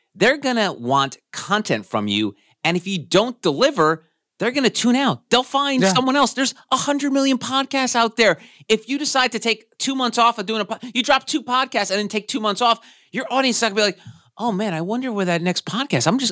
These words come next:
Speaker 1: I'm not gonna listen to anything else until they deliver another podcast." No,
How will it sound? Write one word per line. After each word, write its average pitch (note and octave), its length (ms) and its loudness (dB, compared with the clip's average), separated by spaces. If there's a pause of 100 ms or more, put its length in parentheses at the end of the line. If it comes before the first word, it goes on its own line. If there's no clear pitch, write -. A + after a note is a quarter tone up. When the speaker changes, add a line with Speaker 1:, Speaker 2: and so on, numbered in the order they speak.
Speaker 1:
I'm G#3+ 140 2
not C#4+ 120 2
gonna A3+ 100 0
listen F#3+ 200 2
to D#3+ 100 0
anything G3+ 300 2
else G#3+ 180 2
until F3+ 280 -2
they F#3+ 160 2
deliver F3 520 0
another E3+ 220 2
podcast." G#3+ 400 -2 (300)
No, F4 360 4